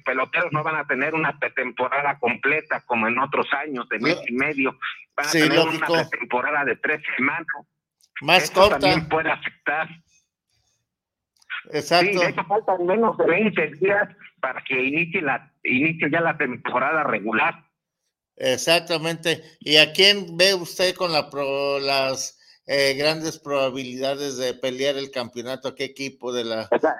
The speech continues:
Speaker 1: hay,
Speaker 2: Liga
Speaker 1: hay que
Speaker 2: Americana y
Speaker 1: esperar
Speaker 2: Liga
Speaker 1: toda-,
Speaker 2: Nacional?
Speaker 1: hay un dicho entre los gerentes. El dicho es, eh, que, eh, los campeonatos no se ganan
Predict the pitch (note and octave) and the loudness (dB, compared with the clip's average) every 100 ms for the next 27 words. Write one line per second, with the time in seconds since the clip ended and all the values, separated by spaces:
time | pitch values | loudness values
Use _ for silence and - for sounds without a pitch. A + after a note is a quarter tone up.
0 | D#3 D#3 D#3+ D3+ C3+ D#3+ D#3+ D3+ D3+ - | 2 4 6 6 4 4 4 4 2 2
1 | E3+ - B2+ C3 C3+ C4 A#3+ A3+ A#3 A#3 | 2 0 -4 -2 0 2 2 0 0 -2
2 | F#3 - D#3 D3 D3 - C#3 D#3 F3 E3 | -2 -2 -2 -2 -4 0 4 4 2 0
3 | C#3+ - - - - - C3 C3+ F#3+ G3+ | 0 -2 -10 -20 -10 -4 -2 0 -2 -2
4 | - D#3+ D#3 F3+ G#3+ - - _ _ _ | 0 2 2 2 0 -4 -16 _ _ _
5 | _ _ _ _ _ C#3 B2+ A#2+ A2+ A#2 | _ _ _ _ _ -4 -2 0 0 0
6 | A#2 A2 - _ _ _ - C#3 C3+ B2 | 0 -2 -6 _ _ _ -6 -4 -2 -2
7 | A#2+ - B2+ B2 A#2+ A#2 A#2+ A#2+ A#2+ A#2+ | -4 -2 -2 0 0 2 2 2 2 0
8 | B2+ C#3+ - D3+ C#3+ C#3+ D3 E3+ F#3+ - | 0 -2 -2 -4 -2 -2 0 0 -2 -2
9 | G3+ E3+ - _ - F3+ F#3+ D3+ E3 F3 | -2 -4 -12 _ 0 0 0 -2 -2 -2
10 | E3 D#3+ | -2 -6